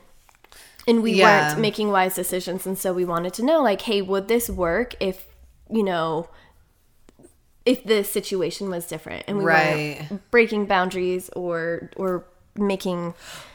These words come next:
Speaker 2: Well, and it's probably kind of interesting, too, because it's like you were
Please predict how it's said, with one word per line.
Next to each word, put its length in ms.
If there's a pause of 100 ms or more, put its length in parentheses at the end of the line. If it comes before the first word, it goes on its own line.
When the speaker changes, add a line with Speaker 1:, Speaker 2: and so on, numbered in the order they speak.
(160)
Speaker 2:
Well, 400
and 240
it's 140
probably 240
kind 180
of 60
interesting, 440
too, 140
because 340
it's 220
like 220
you 260
were 560